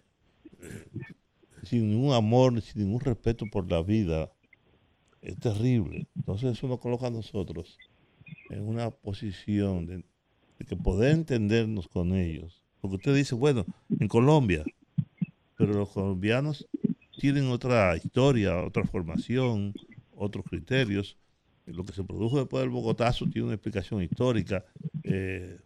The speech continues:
fueron a Cuba, fueron a La Habana, en La Habana llegaron a determinados acuerdos, pero estaban hablando entre sí. Gente que tiene una formación, una cultura, una historia. Pero con los haitianos, eso parece ser,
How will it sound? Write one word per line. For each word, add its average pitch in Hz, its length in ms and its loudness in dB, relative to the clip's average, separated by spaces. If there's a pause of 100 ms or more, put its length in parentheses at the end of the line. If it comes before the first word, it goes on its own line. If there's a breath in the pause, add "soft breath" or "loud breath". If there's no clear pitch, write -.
fueron 120 280 4
a 95 60 0
Cuba, 123 440 4
fueron 107 300 2
a - 20 0
La 98 80 2
Habana, 120 380 4
en 90 80 -2
La 90 60 0
Habana 104 240 2
llegaron 95 440 0
a 82 40 -4
determinados 90 480 -4
acuerdos, 110 420 0 (320 soft breath)
pero 107 100 -2
estaban 147 300 0
hablando 147 340 -2
entre 110 300 -2
sí. 131 420 0 (880)
Gente 127 300 -4
que 135 100 -4
tiene 139 380 -2 (200)
una 127 200 -8
formación, 104 580 -2
una 98 160 -2
cultura, 104 640 0
una 92 160 -4
historia. 123 580 4 (1040)
Pero 104 280 2
con 95 160 -2
los 117 140 -2
haitianos, 123 640 0 (560)
eso - 220 -4
parece 104 340 -4
ser, 104 300 -2